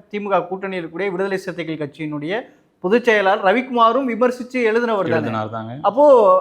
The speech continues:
Speaker 1: அவர்கள் எதிர்க்கும் போது
Speaker 2: இவருங்க
Speaker 1: அவர்களை
Speaker 2: ரெ-,
Speaker 1: சங்கின்னு
Speaker 2: ரெண்டு,
Speaker 1: பட்டம்
Speaker 2: ரெண்டு,
Speaker 1: வரல.
Speaker 2: ரெண்டு, ரெண்டு விஷயம் இருக்கு. எந்த விதமா நீங்க எதிர்க்கிறீங்கிறது இருக்கு. பெரியாரை வந்து டிமாரல் பண்ணி ஒரு, ஒரு, ஒரு கேரக்டர் அசாசினேட் பண்ணல எந்த இடத்துலயுமே.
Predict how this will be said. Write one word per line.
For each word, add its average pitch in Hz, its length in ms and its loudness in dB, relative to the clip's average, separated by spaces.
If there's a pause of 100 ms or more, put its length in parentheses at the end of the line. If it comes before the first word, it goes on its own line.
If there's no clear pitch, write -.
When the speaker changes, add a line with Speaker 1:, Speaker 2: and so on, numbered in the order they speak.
Speaker 1:
அவர்கள் 247 380 2
எதிர்க்கும் 240 520 2
போது 220 60 -4
Speaker 2:
இவருங்க 254 240 4
Speaker 1:
அவர்களை 233 300 0
Speaker 2:
ரெ-, - 100 0
Speaker 1:
சங்கின்னு - 40 -6
Speaker 2:
ரெண்டு, 165 200 0
Speaker 1:
பட்டம் - 260 0
Speaker 2:
ரெண்டு, 208 100 -2
Speaker 1:
வரல. 160 240 -2
Speaker 2:
ரெண்டு, 190 120 2
ரெண்டு 202 220 -4
விஷயம் 190 300 -10
இருக்கு. 110 240 -10 (260)
எந்த 196 320 0
விதமா 190 380 -2
நீங்க 151 180 -4
எதிர்க்கிறீங்கிறது 151 600 -6
இருக்கு. 104 260 -14 (560)
பெரியாரை 202 360 4
வந்து 165 240 0
டிமாரல் 185 640 0
பண்ணி 156 280 -6
ஒரு, 151 240 -6
ஒரு, 143 240 -4
ஒரு 139 160 -4
கேரக்டர் 170 560 2
அசாசினேட் 196 460 -2
பண்ணல 135 160 -4
எந்த 131 220 -2
இடத்துலயுமே. 123 480 -6